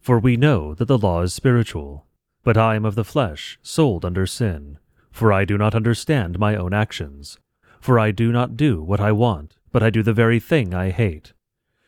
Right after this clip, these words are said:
Now if I do what I do not want, I agree with the law, that it is good. So now it is no longer I who do it, but sin that dwells within me. For I know that nothing good dwells in me, that is, in my flesh.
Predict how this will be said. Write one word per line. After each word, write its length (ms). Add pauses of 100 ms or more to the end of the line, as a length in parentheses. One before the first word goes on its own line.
(140)
Now 220
if 80
I 120
do 240
what 160
I 120
do 80
not 260
want, 380 (240)
I 80
agree 420
with 140
the 120
law, 420 (380)
that 280
it 160
is 100
good. 480 (560)
So 180
now 360
it 100
is 140
no 120
longer 380
I 300
who 140
do 200
it, 200 (180)
but 160
sin 340
that 140
dwells 320
within 320
me. 300 (440)
For 240
I 140
know 280
that 160
nothing 320
good 220
dwells 380
in 100
me, 300
that 180
is, 240
in 100
my 200
flesh. 600